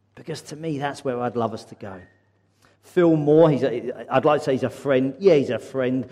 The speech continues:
He's an author and he's a pastor of a church in London. He wrote a commentary on Samuel. I looked at it. He says this, "David was too hungry for God's glory to take no for an answer."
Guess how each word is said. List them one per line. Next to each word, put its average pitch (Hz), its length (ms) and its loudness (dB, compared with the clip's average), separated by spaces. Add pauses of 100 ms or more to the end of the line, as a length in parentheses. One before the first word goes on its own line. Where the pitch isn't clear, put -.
(120)
He's 127 160 0
an 135 80 4
author 160 340 4
and 143 180 2
he's 127 120 -2
a 123 40 -4
pastor 160 460 0
of 123 140 0
a 117 100 -4
church 143 340 -4
in 127 120 -2
London. 127 440 0 (920)
He 147 180 0
wrote 147 200 2
a - 80 -8
commentary 165 560 0
on 160 120 0
Samuel. 147 640 -4
I 123 140 0
looked 151 320 0
at 143 80 0
it. 127 140 0
He 135 100 -4
says 131 300 -2
this, - 440 -14 (520)
"David 131 320 -4
was 123 180 -6
too 175 460 -6
hungry 131 540 -10
for 107 180 -14
God's 113 320 -6
glory 113 640 -8 (560)
to 113 100 -18
take 117 280 -8
no 110 400 -8
for 107 200 -12
an 98 80 -14
answer." 101 440 -16